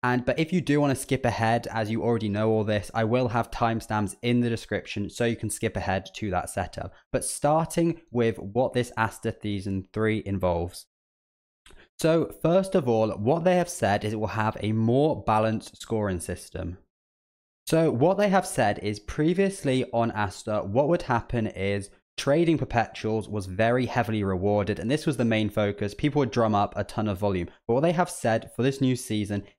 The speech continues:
is it will be more balanced and multi-dimensional. So instead of just this,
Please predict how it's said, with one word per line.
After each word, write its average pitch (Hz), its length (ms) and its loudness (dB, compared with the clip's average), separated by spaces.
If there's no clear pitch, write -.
is 139 200 2
it 135 100 -2
will 117 60 2
be 110 160 0
more 120 280 4
balanced 107 440 0
and 104 220 -2
multi-dimensional. 101 1120 -2
So 131 240 4
instead 131 400 0
of 165 100 0
just - 300 -2
this, 104 300 0